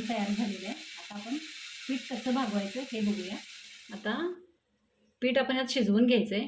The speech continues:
म्हणजे याला भागवून म्हणतात. तर त्यामध्ये जेवढं पीठ घेतलंय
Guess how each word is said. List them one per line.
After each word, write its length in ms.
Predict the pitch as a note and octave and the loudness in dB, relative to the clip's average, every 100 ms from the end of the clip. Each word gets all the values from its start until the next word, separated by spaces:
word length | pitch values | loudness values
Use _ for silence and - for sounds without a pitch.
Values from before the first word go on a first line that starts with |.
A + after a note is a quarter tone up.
| - | 0
म्हणजे 180 | G#3 G#3+ | 2 4
याला 160 | A3+ A3 | 6 4
भागवून 440 | A3 F#3 G3+ B3+ | 4 4 4 6
म्हणतात. 360 | A#3+ F3+ F3+ A#3+ - _ _ _ _ - | 4 2 -2 -4 -8 _ _ _ _ 2
तर 220 | A3+ B3 - - _ _ _ | 4 4 2 -16 _ _ _
त्यामध्ये 420 | A3+ A3+ A#3+ A3+ C#4 F4 - - - G#3 | 2 4 4 6 6 2 -2 -16 -2 6
जेवढं 360 | A3 G#3 C4+ B3+ | 10 12 10 6
पीठ 140 | C4 | 4
घेतलंय 400 | C4+ A#3+ G3+ | 6 6 4